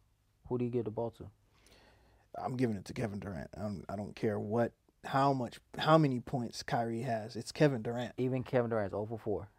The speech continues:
Speaker 2: I don't care. <laughs> I'm gonna ride with that. I guess maybe this is what they call duality from the Hotep's, from the Hotep land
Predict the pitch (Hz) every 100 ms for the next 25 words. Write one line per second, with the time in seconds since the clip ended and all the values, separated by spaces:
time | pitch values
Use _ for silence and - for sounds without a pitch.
0 | - 208 254 254 285 311 302 117 160 659
1 | 622 302 - - - 226 302 240 214 226
2 | 349 277 202 160 139 110 - - _ _
3 | - _ 160 180 220 - 180 185 175 160
4 | 160 156 147 147 143 151 135 135 131 123
5 | 139 139 147 151 - _ _ _ - -
6 | 139 139 143 147 147 127 - - - -
7 | - 135 131 131 135 139 143 117 127 131
8 | 135